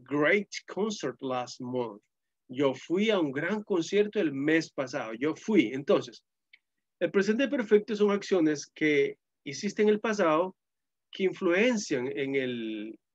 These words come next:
presente. ¿Ya? Yo he comido, por eso estoy yendo. <laughs> Entonces son acciones, el presente perfecto, acciones que hiciste en el pasado que afectan o influencian el presente.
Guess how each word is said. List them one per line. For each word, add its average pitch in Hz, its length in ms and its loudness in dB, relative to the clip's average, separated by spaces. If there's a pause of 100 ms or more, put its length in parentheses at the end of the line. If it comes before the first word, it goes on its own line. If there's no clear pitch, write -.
(120)
presente. 147 600 -2 (680)
¿Ya? 190 280 -2
Yo 139 340 -2
he 196 160 2
comido, 180 540 4
por 123 180 -12
eso 123 140 -10
estoy 131 260 -6
yendo. 160 320 2 (140)
<laughs> 151 320 -6 (580)
Entonces 185 320 -2
son 202 100 2
acciones, 180 400 0
el 123 80 -6
presente 165 360 0
perfecto, 170 400 -2 (120)
acciones 170 540 -4
que 143 120 -10
hiciste 143 280 -8
en 170 80 0
el 185 80 -2
pasado 160 440 -2
que 143 280 -4
afectan 165 640 -2
o 139 60 0
influencian 139 760 0
el 113 100 -4
presente. - 480 -16